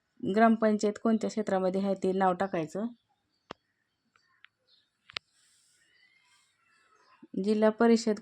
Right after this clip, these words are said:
क्लस्टर, तुम्ही कुठल्या क्लस्टरमधून आहेत हे टाकायचं, तुमच्या क्लस्टरचं नाव. जिल्हा तुमचा कोणता आहे ते टाकायचं. बँक बचत खाते क्रमांक टाकायचा. बँकेचा बचत खाते क्रमांक म्हणजे तुमचं जी गटाचं अकाउंट खोललेलं आहे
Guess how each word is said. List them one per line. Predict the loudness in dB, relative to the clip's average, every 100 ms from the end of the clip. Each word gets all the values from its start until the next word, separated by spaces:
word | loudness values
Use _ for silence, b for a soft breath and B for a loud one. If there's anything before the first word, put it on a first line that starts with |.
| 0
क्लस्टर, | 2 2 2 0 0 -6 0
तुम्ही | 0
कुठल्या | 2 2 2 2 0
क्लस्टरमधून | 2 2 0 -2 -2 -2
आहेत | 0 0 -2 -4 -2
हे | 0
टाकायचं, | 0 0 0 -2 -4
तुमच्या | -4 -4
क्लस्टरचं | -2 -2 -2 -4 -2 -2
नाव. | 0 -2 b b b b -12 -4
जिल्हा | 0 4 4
तुमचा | 2 -2 -2
कोणता | 0 0 0
आहे | -2 -2
ते | -4
टाकायचं. | -4 -2 -2 -2 -2 -4 -6 _ _ _ _ -2
बँक | 2 2 2
बचत | 0 2 -2 -2
खाते | -2 -2
क्रमांक | 0 0 2 0 -2
टाकायचा. | -2 0 0 0
बँकेचा | 2 2 0 -2 0
बचत | 0 0 -2 -4
खाते | -4 -4
क्रमांक | -2 0 0 -2
म्हणजे | -4 -4
तुमचं | -4 -2 -2
जी | 0 -2 B B _ 0
गटाचं | 4 4 4
अकाउंट | 4 4 2 2 2
खोललेलं | 2 4 4
आहे | 4 2 0